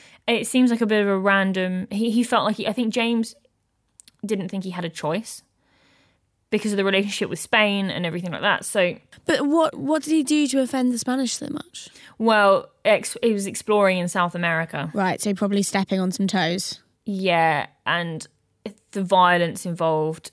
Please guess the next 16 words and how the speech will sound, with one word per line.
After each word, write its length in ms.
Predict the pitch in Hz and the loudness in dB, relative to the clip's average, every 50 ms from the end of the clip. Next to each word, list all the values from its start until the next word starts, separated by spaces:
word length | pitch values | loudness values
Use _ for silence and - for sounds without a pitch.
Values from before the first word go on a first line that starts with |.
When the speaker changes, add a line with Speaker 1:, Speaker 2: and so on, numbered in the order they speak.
| _ _ | _ _
Speaker 1:
and, 380 | - - 160 131 120 95 - - - - - | -8 -8 -6 -6 -8 -10 -14 -16 -20 -14 -10
you 100 | - 185 | -8 -6
know, 180 | 170 143 139 - | -4 -4 -4 -4
all 160 | - 180 175 | -4 -6 -6
this, 200 | 165 170 170 - | -6 -6 -8 -8
these 260 | - - 185 175 165 | -8 -6 -6 -6 -6
conditions 640 | - - 202 180 180 170 165 - - 170 165 165 175 | -4 -4 -2 0 0 -2 -2 -4 -6 -6 -6 -6 -8
and 120 | 156 160 | -8 -8
stuff. 340 | 160 - 165 151 156 156 - | -8 -8 -8 -8 -8 -10 -12
So 400 | - - - 185 165 160 160 143 - _ _ _ _ _ _ _ _ _ _ _ _ - | -10 -8 -4 -2 -2 -2 -2 -4 -6 _ _ _ _ _ _ _ _ _ _ _ _ -14
I 60 | 180 | -14
think 420 | 165 - - 170 147 160 - - - | -12 -10 -8 -8 -8 -10 -12 -12 -12
the 80 | 165 | -10
Spanish 500 | 160 - - 139 139 127 156 - - - - | -10 -8 -6 -6 -6 -6 -8 -10 -12 -14 -12
were 60 | 151 | -10
like, 200 | 160 147 - - | -8 -8 -8 -10